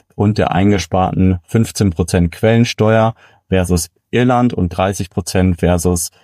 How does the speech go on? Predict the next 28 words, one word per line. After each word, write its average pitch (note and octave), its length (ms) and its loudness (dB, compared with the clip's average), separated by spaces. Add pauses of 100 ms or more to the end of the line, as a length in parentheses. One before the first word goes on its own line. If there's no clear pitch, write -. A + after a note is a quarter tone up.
(120)
Index A2+ 640 0
landen F#2 380 0
wir F#2 120 2
bei E2+ 140 0
einer F2 120 2
jährlichen F2 480 -2
Outperformance F2 800 -2
von F2 140 0
elf F#2 340 -2 (240)
Basispunkten F#2 800 -2
versus E2+ 380 -2
Irland A2 420 0
und F2+ 220 -2
zweiundzwanzig E2 640 -2
Basispunkten E2 720 -2 (360)
gegen E2+ 320 0
dem, D#2+ 320 0 (240)
gegenüber E2+ 380 0
dem D#2 160 0
Index. D2 420 -2
Also E2+ 360 0 (720)
schon G2 280 -2
eine, F#2+ 260 2
eine F#2 240 0
sehr, F#2 180 2
sehr G2+ 140 -2 (260)
signifikante G2+ 800 -2
Outperformance A2 840 0